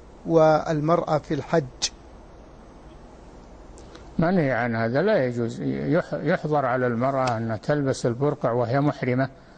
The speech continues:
Speaker 2: وت-، ولا تلبس القفازين على اليدين وهي محرمة،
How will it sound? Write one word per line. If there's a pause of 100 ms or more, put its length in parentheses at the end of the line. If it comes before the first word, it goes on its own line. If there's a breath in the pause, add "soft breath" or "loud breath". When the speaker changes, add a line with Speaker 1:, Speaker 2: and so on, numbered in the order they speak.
(460 loud breath)
Speaker 2:
وت-،
ولا
تلبس
القفازين
على
اليدين
وهي
محرمة،